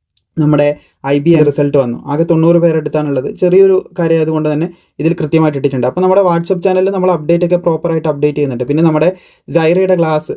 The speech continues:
നിങ്ങൾക്ക്, ആ, കാണാൻ സാധിക്കും. നമ്മൾ ഇതിന് മുമ്പ് കൃത്യമായിട്ട്, ആ, എ ഐ വെച്ച് പ്രെഡിക്റ്റ് ചെയ്ത് നമ്മുടെ സൈറ ടീം തന്നെ പ്രെഡിക്റ്റ് ചെയ്തിട്ടുള്ള, ആ, ഫീമെയിൽ അസിസ്റ്റന്റ് പ്രിസൺ ഓഫീസറിൻ്റെ ക്വസ്റ്റ്യൻ ആൻസർ നമ്മൾ ക്രിയേറ്റ് ചെയ്തിട്ടുണ്ടായിരുന്നു. വരാൻ സാധ്യതയുള്ളതും നിങ്ങൾക്ക് പരീക്ഷയിൽ സഹായിക്കാൻ സാധ്യതയുള്ളതുമായത്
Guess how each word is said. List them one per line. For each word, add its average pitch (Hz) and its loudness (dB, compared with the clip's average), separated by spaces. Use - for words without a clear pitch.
നിങ്ങൾക്ക്, 147 -2
ആ, 139 -8
കാണാൻ 147 0
സാധിക്കും. 139 0
നമ്മൾ 156 0
ഇതിന് 165 2
മുമ്പ് 156 0
കൃത്യമായിട്ട്, 156 -2
ആ, 135 -8
എ 143 4
ഐ 160 0
വെച്ച് 151 -2
പ്രെഡിക്റ്റ് 139 -2
ചെയ്ത് 131 0
നമ്മുടെ 135 -2
സൈറ 135 0
ടീം 139 -2
തന്നെ 139 0
പ്രെഡിക്റ്റ് 131 -2
ചെയ്തിട്ടുള്ള, 139 2
ആ, 131 -4
ഫീമെയിൽ 170 2
അസിസ്റ്റന്റ് 156 -4
പ്രിസൺ 147 -2
ഓഫീസറിൻ്റെ 143 -4
ക്വസ്റ്റ്യൻ 156 -2
ആൻസർ 143 0
നമ്മൾ 139 2
ക്രിയേറ്റ് 139 0
ചെയ്തിട്ടുണ്ടായിരുന്നു. 135 0
വരാൻ 143 2
സാധ്യതയുള്ളതും 143 0
നിങ്ങൾക്ക് 139 -2
പരീക്ഷയിൽ 143 -2
സഹായിക്കാൻ 147 0
സാധ്യതയുള്ളതുമായത് 131 -2